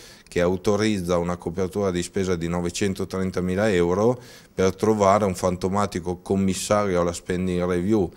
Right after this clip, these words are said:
esterno all'amministrazione, dimostrando che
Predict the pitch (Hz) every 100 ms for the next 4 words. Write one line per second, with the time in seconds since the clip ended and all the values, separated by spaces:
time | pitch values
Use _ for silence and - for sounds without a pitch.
0 | - - 90 90 110 107 95 90 90 90
1 | 90 87 110 120 - 107 127 110 87 87
2 | 87 - 92 87 82 82 - 87